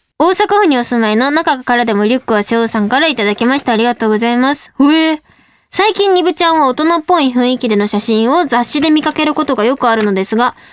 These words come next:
その中でも僕は黒い衣装のニブちゃんが特に素敵だと思っています。そこでニブちゃんは実際に私服では黒の割合はどれぐらいなのでしょうか？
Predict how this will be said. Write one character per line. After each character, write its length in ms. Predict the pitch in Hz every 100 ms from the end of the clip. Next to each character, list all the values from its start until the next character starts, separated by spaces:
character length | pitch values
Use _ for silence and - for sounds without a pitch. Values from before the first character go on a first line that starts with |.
| - _ _
そ 140 | -
の 100 | 294
中 240 | 381 415 311
で 80 | 240
も 120 | 214
僕 280 | 240 - 233
は 180 | 262 -
黒 300 | 277 330 440
い 160 | 311
衣 160 | 302 302
装 20 |
の 100 | 226
ニ 120 | 214
ブ 120 | 208 233
ち 100 | 233
ゃ 60 |
ん 60 | 226
が 80 | 226
特 240 | 285 277
に 140 | 214
素 80 | 208
敵 180 | 220 214
だ 120 | 220
と 120 | 214
思 140 | 196 208
っ 40 |
て 120 | -
い 80 | 208
ま 220 | 202 240
す。 140 | 262 - - - _ _ _ -
そ 140 | 302
こ 80 | 359
で 120 | 370
ニ 120 | 349
ブ 120 | 330
ち 80 | 320
ゃ 100 | 320
ん 40 | 311
は 100 | 262
実 340 | 226 - 330
際 140 | 320
に 180 | 330 359
私 160 | - 247
服 240 | - 330
で 100 | 330
は 220 | 262 269 -
黒 200 | 190 302
の 120 | 240
割 280 | 214 208 220
合 160 | 214
は 100 | 214
ど 100 | 208
れ 120 | 214
ぐ 100 | 302
ら 140 | 339 339
い 40 |
な 120 | 349
の 80 | 330
で 140 | 285 254
し 120 | 269
ょ 60 |
う 60 | 233
か？ 240 | - 190